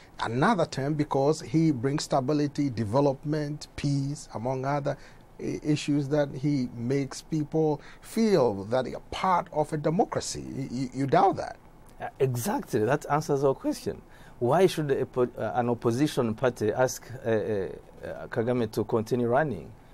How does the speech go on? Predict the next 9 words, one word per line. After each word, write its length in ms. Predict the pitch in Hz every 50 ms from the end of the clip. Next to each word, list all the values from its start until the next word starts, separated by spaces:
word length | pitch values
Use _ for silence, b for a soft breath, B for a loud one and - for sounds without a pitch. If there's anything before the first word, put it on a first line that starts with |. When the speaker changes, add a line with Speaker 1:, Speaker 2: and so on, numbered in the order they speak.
| b b
Speaker 2:
Why 420 | 117 113 127 135 143 139 135 123
do 180 | 110 120 117 117
they 140 | 127 131 120
have 280 | 117 123 120 113 110
parties 320 | - 160 160 - - 110 107
in 100 | 104 101
the 80 | 107
first 300 | - - 113 107 - -
place? 320 | - 175 165 - - -